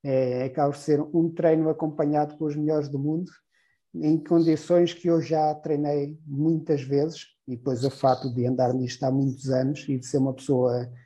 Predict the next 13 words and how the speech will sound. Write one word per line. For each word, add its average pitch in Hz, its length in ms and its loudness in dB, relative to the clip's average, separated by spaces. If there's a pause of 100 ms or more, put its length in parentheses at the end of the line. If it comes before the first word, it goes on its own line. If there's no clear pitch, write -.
(180)
muito 147 360 6
calma 135 340 4
e 135 40 0
muito 139 300 2
focada, 135 600 -2 (240)
permite 135 420 -2
que 147 100 -2
eu 143 80 2
chegue 139 320 0
à 131 100 2
prova 135 380 -4 (300)
completamente 131 640 -2
descontraído, 127 800 0